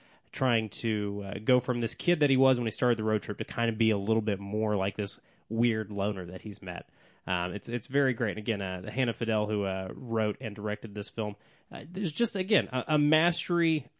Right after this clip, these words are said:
of the road movie on display here. It's a film that knows the tropes, knows that all road movies are the same, and kind of finds a way to be a perfect-er example of a road comedy and yet be something very different, 'cause visually it looks like a drama.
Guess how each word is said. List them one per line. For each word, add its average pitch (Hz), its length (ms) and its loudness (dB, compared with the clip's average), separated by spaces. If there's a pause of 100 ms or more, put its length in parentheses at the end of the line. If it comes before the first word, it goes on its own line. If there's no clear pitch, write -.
(260)
of 151 300 -2
the 160 80 4
road 139 300 6
movie 92 280 -4
on 98 200 -8
display 107 340 -2
here. 92 180 -6
It's 85 180 -8
a 101 60 -8
film 123 220 2
that 101 120 -4
knows 147 280 6
the 151 80 0
tropes, 117 480 2
knows 120 480 4
that 110 240 -4
all 117 240 2
road 117 240 6
movies 117 300 2
are 104 120 -2
the 92 80 -8
same, 107 500 -2 (340)
and 117 120 -2
kind 160 220 0
of - 80 -2
finds 151 260 2
a 135 60 2
way 120 240 2
to 117 360 2 (280)
be 131 200 4
a 131 40 4
perfect-er 131 760 0
example 110 520 0
of 117 80 0
a 113 40 4
road 104 280 0
comedy 131 440 0
and 110 140 -2
yet 113 220 -2
be 117 120 -2
something 123 420 -4 (460)
very 143 280 8
different, 127 340 2
'cause 123 120 -2
visually 226 380 10
it - 140 4
looks 131 320 4
like 127 140 2
a 98 60 -4
drama. 98 440 0